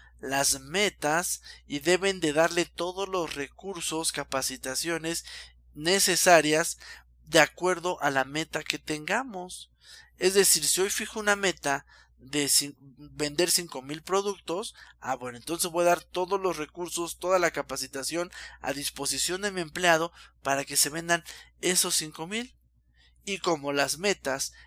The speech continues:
están dependiendo de la situación, entonces se estudia o se toma en cuenta también la situación.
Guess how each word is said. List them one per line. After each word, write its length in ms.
están 420
dependiendo 640
de 60
la 80
situación, 760
entonces 840
se 160
estudia 600
o 80
se 120
toma 240
en 60
cuenta 340
también 400
la 100
situación. 680